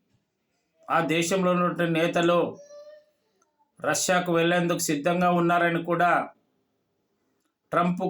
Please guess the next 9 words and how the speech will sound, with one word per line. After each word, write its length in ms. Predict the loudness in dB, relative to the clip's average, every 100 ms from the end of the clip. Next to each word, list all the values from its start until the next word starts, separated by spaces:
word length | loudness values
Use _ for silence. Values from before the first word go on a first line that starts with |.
| -2
అనుకూల 380 | -2 -2 -2 0 2 2
మీడియా 240 | 2 0 0
సంస్థలు 420 | 0 -2 -2 -4 0
గల 120 | 2 2 2
వెల్లడిస్తున్నాయి. 840 | 0 0 -2 -2 0 2 0 -2 -6 _ _ _ _ _ _ _ _ _ _ _ -6 -2
ఈ 40 | 0
విధంగా 380 | 0 2 2 0 -2 -10 _ _ _ _ _ -6
ఇరాన్లో 400 | 0 2 2 2 2
ఒకవైపు 520 | 0 -2 -2 -2 0